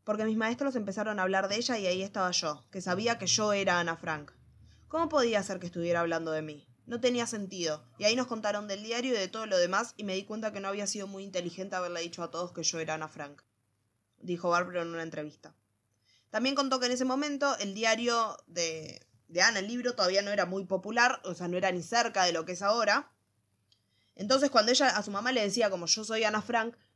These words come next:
la mamá como que ni, ni lo registraba porque no sabía quién era Ana Frank,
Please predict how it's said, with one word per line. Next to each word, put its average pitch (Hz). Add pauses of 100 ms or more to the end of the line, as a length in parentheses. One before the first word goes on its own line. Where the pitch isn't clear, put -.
la 196
mamá 254
como 277
que 190
ni, 190
ni 208
lo 247
registraba 220
porque 170
no 175
sabía 170
quién 151
era 151
Ana 156
Frank, 143